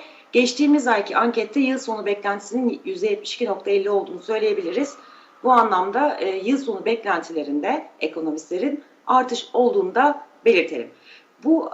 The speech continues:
e, anketimizde farklı olarak ekonomistlere on iki ay sonrasının, e, tüfe beklentilerini de sorduk. E, altı ekonomist katılım sağladı.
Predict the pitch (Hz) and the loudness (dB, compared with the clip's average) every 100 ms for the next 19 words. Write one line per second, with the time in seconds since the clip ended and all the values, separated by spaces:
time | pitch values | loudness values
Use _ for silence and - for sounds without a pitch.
0 | - 226 233 240 247 269 277 277 247 311 | 2 2 4 2 0 -2 2 2 2 2
1 | 311 240 240 240 302 269 196 277 - 240 | 2 2 0 2 2 4 4 2 2 -4
2 | 247 240 240 233 262 285 - 294 294 254 | 0 0 0 -2 0 0 4 4 4 2
3 | 233 233 233 226 233 - 233 240 233 - | 0 0 0 0 -2 0 0 2 -2 -2
4 | 180 180 180 180 175 175 - - - - | -2 0 -2 -4 -4 -6 -10 -16 -20 -16
5 | - 233 233 220 - - _ _ 208 214 | -10 0 2 2 -4 -16 _ _ -4 2
6 | 196 202 196 214 214 175 - 143 147 320 | 2 2 -2 -4 -2 -4 -4 -6 -2 -2
7 | - - _ - - - - 214 - 240 | -4 -18 _ -20 -20 -12 -6 -2 4 4
8 | 277 311 302 247 254 262 - 196 165 160 | 4 2 2 0 -2 -2 -4 -4 -4 -4
9 | 151 254 254 247 254 302 | -4 -2 0 0 2 0